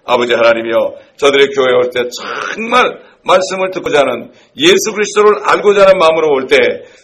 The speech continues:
성령이 저들에게 임하여 성령을 통하여 저들이 예수가 주가 된 것을 깨닫고 베드로처럼 아버지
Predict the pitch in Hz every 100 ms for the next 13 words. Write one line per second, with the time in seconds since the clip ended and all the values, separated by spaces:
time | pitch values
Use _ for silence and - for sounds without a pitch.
0 | - 196 202 208 208 185 185 180 175 170
1 | 151 143 131 110 - - - - 214 220
2 | 226 226 - 190 180 160 160 143 151 131
3 | - - - 151 143 139 135 - - 196
4 | 214 202 196 202 190 170 165 165 147 117
5 | - - - 160 208 190 - 147 143 120
6 | - - _ _ - 131 120